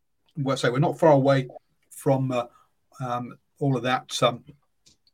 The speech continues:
uh, getting, uh, uh, getting off. And, uh, Nocturnal Light says, "Yeah, um, Highlanders have already busted Fabian Holland for the first, uh, two rounds at least." Oh dear, so injuries already taking their toll on teams. But then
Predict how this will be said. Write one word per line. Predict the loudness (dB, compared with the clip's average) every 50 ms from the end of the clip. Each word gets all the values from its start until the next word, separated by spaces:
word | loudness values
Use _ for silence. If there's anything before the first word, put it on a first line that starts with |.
| _ _ _ _ _ _ _ _ _ _ _ -10 -6
uh, | -6 -4 -4 -6 -6
getting, | -2 0 0 0 0 -4 -6 -6
uh, | -6 -6 -8 _ _ _ _ _ _ -10
uh, | -10 -8
getting | -4 -2 0 0 0 0
off. | -2 -2 -2 -4
And, | -4 -4 -2 -2
uh, | -2
Nocturnal | -2 0 2 4 4 6 6
Light | 6 4
says, | 2 0 0
"Yeah, | 2 2 0 0 0
um, | 0 0 0 0 -2
Highlanders | -4 0 2 2 2 2 2
have | 2
already | 2 2 4
busted | 4 4 2 2 2 -2 -10 -4
Fabian | 0 0 0 2 0 -2 -4 -4 -8 -12 _ _ _ _ _
Holland | 0 2 4 4 2 2 -2 -6 -14 _ _ _
for | -18 -16
the | -6
first, | 0 2 2 2 2 -2 -6 -10 -10 _ 0
uh, | 0 0 0 -2 _ _ -10
two | -4 -2 -2 0
rounds | 0 0 -2 -4 -6 -8
at | -10 -6
least." | -4 -4 -2 -4 -4 -4
Oh | -4 -4 -2
dear, | -2 -4 -6
so | -6 -8 -6
injuries | -4 -4 -2 0 0 0 -2 -2 -2 0
already | 2 2 2 2 2 0 2 4 6 6 8 8 6 6 4 2 -6 -6 -6 _ -2 0 0 0 0
taking | -2 -4 -4 -4
their | -6 -6 -6 -8 -10 -10 -6 0
toll | 2 2 2 2 0 -6 -12 _ _ -2 -2 -2 -2 -2
on | -2 -2 -2 -4 -8 _ -8
teams. | -2 0 0 0 0 -2 -6 -14 -16 _ 0 2 2 2 0 -6 _ _ _ _ _ _ _ _ _ _ _ _ _ _ -18 -18 -18 _ _ -20 -20 -20 -20 _ _ _ _ _ 0
But | 0 2 4 4
then | 2 2 2 0